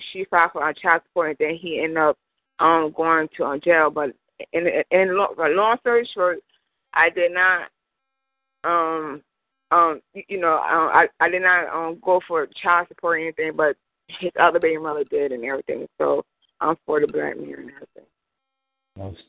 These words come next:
Speaker 2: the black power, sis. That's real shit. Is he still locked up, or is the situation and took, went to another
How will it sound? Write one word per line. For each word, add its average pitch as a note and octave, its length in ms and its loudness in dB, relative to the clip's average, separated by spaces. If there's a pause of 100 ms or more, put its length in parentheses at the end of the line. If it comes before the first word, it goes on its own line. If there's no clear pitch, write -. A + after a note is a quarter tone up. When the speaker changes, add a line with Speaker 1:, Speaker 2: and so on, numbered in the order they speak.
Speaker 2:
the G#2 120 -4
black G#2+ 380 4
power, F#2+ 460 0
sis. F#2 240 -4 (1160)
That's F#2+ 160 -2
real F#2 260 0 (140)
shit. G#2 220 4
Is F#2 40 -10
he G#2+ 160 2
still A2+ 200 6
locked A#2 320 2
up, C3+ 240 0
or G#2+ 140 -2
is G#2 120 -8
the G#2+ 140 -12 (540)
situation G#2+ 600 -2
and F#2+ 100 -10
took, A2+ 180 -4 (100)
went A2 200 -4
to G#2+ 120 6
another G#2+ 440 2